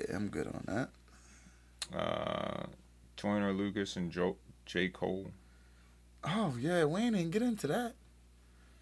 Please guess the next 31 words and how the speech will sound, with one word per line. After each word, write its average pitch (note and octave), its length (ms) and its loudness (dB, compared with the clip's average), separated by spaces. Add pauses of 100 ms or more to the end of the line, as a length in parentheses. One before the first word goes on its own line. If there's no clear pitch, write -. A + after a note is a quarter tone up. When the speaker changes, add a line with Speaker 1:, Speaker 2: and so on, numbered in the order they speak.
(100)
Speaker 1:
The A2+ 80 -8
whole C#3 200 6
Joyner C3+ 340 2
Lucas, D3 460 0
uh, C#3+ 380 0 (240)
debacle C#3 440 -2
this C#3 160 0
week. D3+ 240 -2 (840)
Speaker 2:
Uh, D#2 340 0 (600)
Speaker 1:
That, A#2+ 320 10
but A2+ 100 2
see, B2 160 2
this B2+ 280 4
is, C#3 280 0 (640)
I G2 100 6
feel A#2+ 260 6
like A#2 340 10
he C3+ 160 0
did C3 160 8
all C3+ 200 10
that B2 160 6
shit - 240 4
with G#2+ 80 0
Karen C3+ 340 8
Civil C#3 320 8
this C#3 180 4
week. C#3+ 260 6 (560)
Speaker 2:
I C#4 60 0
thought C4+ 260 0
you A3+ 80 2
said D#3+ 440 8